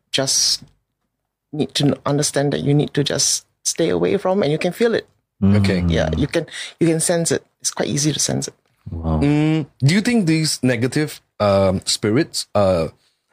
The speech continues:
Speaker 3: of demonic form, or, or what's your take on it?
Speaker 1: I've never had an experience of that.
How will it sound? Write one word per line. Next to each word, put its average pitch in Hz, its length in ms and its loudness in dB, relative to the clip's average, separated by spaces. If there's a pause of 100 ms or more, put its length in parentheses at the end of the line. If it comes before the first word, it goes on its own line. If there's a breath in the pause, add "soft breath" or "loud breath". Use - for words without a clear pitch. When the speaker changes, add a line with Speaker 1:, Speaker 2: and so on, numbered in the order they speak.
(140)
Speaker 3:
of 98 380 0
demonic 107 480 2
form, 151 420 0 (140)
or, 95 560 2
or 98 280 -2
what's 113 200 -2
your 98 80 -2
take 95 220 -4
on 80 120 0
it? - 80 -8 (640 loud breath)
Speaker 1:
I've - 240 -6
never 311 240 2
had 269 240 -4
an 147 80 0
experience 165 680 0
of - 200 -10
that. - 440 -6